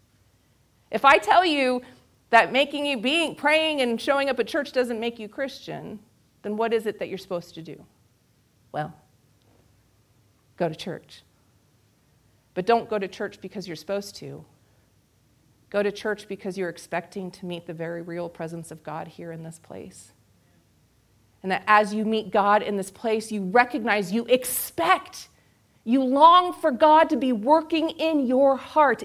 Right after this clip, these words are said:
in this space. Don't go and volunteer at Vacation Bible Camp. Don't tell Jess I said that. Because it's something that the church needs.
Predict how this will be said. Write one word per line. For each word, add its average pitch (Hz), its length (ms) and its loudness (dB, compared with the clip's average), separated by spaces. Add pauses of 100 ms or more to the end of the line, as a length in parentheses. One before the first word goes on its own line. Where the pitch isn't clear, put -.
(120)
in 349 280 -2
this 320 140 -10
space. - 600 -16 (1300)
Don't 269 280 8
go 302 240 10
and 285 120 6
volunteer 302 460 6
at 233 100 4
Vacation 277 480 2
Bible 254 220 4
Camp. 214 220 -6
Don't 208 160 -6
tell 220 120 -8
Jess 202 200 -8
I 214 80 -8
said 208 200 -8
that. 165 260 -2 (4000)
Because 233 320 -4
it's 233 120 -8
something 247 300 -6
that 196 140 -4
the 190 80 -6
church 202 320 -10
needs. - 520 -12